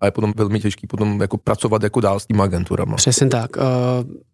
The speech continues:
Speaker 2: on s tou agenturou funguje třeba půl roku, nevyhovuje, skončí to a on už získá přesně ten negativní feeling, ten negativní pocit, eh, vlastně k celému tomuhle biznesu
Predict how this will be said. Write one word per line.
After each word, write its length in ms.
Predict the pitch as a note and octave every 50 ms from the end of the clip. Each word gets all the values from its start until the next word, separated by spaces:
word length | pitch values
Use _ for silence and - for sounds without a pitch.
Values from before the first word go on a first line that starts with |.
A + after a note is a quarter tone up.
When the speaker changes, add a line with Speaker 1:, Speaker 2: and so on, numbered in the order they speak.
| _
Speaker 2:
on 120 | - D3 C#3+
s 80 | -
tou 100 | - F#3
agenturou 400 | E3 D#3 D#3 D#3+ D3+ - E3 D#3+
funguje 300 | D3+ - D#3+ D3 D3 C#3+
třeba 220 | C#3 - - D#3 D3
půl 220 | - D3 C#3 C3+
roku, 400 | B2+ B2+ - - F#3 F#3 F#3+ G3
nevyhovuje, 840 | F#3+ D#3+ C#3+ C#3 D3 D3+ D#3 D#3+ D3+ D#3+ E3 E3+ E3 E3 E3 E3+ E3+ D#3 C#3+
skončí 480 | - - - D3+ D3 C#3+ - - E3
to 320 | - - D#3+ D#3 D#3 E3 - - - - _ -
a 60 | C#3+
on 80 | D3 D3+
už 140 | D#3 D3+ C3+
získá 320 | D3+ D3 - - - D#3 C#3+
přesně 280 | - D#3 - - -
ten 160 | - - D#3
negativní 500 | D3 C#3+ C#3+ C#3+ C#3 - D3+ C#3+ D#3 D#3
feeling, 380 | C#3+ - - C#3 C3 C3+ D3 D3
ten 100 | - C#3+
negativní 420 | C#3+ C#3 C#3+ C3+ - C#3+ D3 D3 C#3+
pocit, 400 | - - B2 - - C#3 - -
eh, 40 | C3+
vlastně 500 | C3 B2+ C3 - C3+ C3+ C#3+ C3+ - E3
k 60 | C#3+ -
celému 280 | - D3 D3 D3 D#3
tomuhle 340 | C#3+ D#3 D3 D3 D3 D#3+ D#3+
biznesu 520 | D3 D3 C#3 C3 D3+ C#3+ - - D#3 D#3+